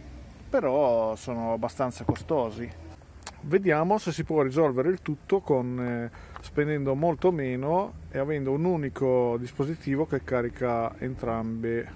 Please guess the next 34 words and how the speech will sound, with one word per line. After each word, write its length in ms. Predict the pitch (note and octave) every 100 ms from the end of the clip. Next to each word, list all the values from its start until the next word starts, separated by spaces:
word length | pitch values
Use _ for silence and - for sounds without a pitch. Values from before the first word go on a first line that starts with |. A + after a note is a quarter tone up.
| -
e 180 | D#3 B2
anche 300 | A#2 A#2+ A#2+
molte 460 | A#2 A#2+ - B2
altre 280 | A2+ A2 A#2+
cose, 420 | - A2+ A2 B2+ - - -
cioè 240 | - B2 -
tutto 300 | D3+ - -
quello 380 | C#3+ C3 C3+
che 120 | C#3+ C3+
va 260 | B2 B2 -
a 100 | B2
due 260 | B2 C3 C3+
venti 560 | C3 A#2+ A#2+ - C#3
e 160 | - C3+
che 120 | C3+
non 120 | C3+
supera 460 | C#3 C#3 B2 C3 C#3
i 40 |
centocinquanta 760 | - B2+ - - - A#2+ A#2+ A#2+
watt 500 | A#2 A2+ - - A#2+
di 160 | B2 A#2+
potenza. 640 | A#2+ - A#2 A2 - D#3+ - - -
Questa 220 | - - C3+
qua 300 | E3+ C#3 A#2+
è 20 |
la 100 | B2+
versione, 1200 | C3+ B2+ E3+ D#3 C3+ B2+ A#2+ A#2+ A#2 A#2 A2+ A2+
come 160 | B2+ B2
si 100 | B2+
può 140 | C3+
leggere, 680 | C3+ C#3 B2 B2+ B2 A#2+ A#2
a 200 | A2+ A#2
due 240 | B2 C3
venti 680 | C#3 C#3+ D3 D3 F3+ F#3+ A3+